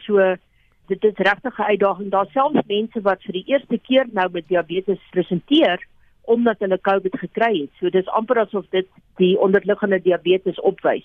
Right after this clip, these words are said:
jy weet. Die ouens besef nie, dit gaan oor, jy weet, jy voel nou okay, maar die suiker is hoog, maar dit veroorsaak hierdie systeem effek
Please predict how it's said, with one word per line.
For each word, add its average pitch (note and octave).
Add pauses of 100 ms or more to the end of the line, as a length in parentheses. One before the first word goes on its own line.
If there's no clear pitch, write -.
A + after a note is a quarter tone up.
jy D3
weet. A#3 (100)
Die A#3
ouens C#4
besef C#4
nie, C#4+
dit A3
gaan C#4
oor, B3 (160)
jy A3
weet, A3+
jy G#3+ (100)
voel D4+
nou A#3
okay, G3+
maar F#3+
die G3
suiker A#3+
is G3
hoog, F#3
maar G3
dit G3+
veroorsaak A#3+
hierdie G#3
systeem A#3+ (560)
effek -